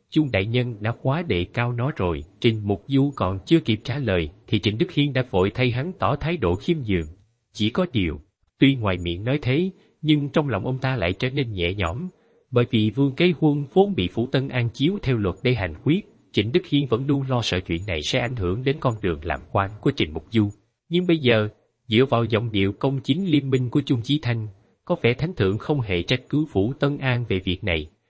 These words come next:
nên ông ta cũng bất giác yên tâm hơn nhiều. Chung Chí Thanh vỗ nhẹ vào bả vai của Trịnh Đức Hiên và nói, "Lão đệ à, đệ thật là có phúc mà không biết hưởng, có một đứa con trai tốt như thế này thì về sau,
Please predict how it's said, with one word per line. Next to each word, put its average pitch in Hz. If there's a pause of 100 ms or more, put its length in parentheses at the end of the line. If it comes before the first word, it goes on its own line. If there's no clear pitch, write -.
(100)
nên 165
ông 151
ta 139
cũng 123
bất 190
giác 165
yên 131
tâm 117
hơn 117
nhiều. 80 (320)
Chung 135
Chí 131
Thanh 113
vỗ 104
nhẹ 98
vào 90
bả 95
vai 127
của 110
Trịnh 98
Đức -
Hiên 101
và 73
nói, 98 (480)
"Lão 110
đệ 104
à, 92 (280)
đệ 123
thật 123
là 104
có 135
phúc - (100)
mà 95
không 139
biết 180
hưởng, 87 (320)
có 196
một 135
đứa 156
con 123
trai 123
tốt 170
như 139
thế 165
này 87
thì 85
về -
sau, 117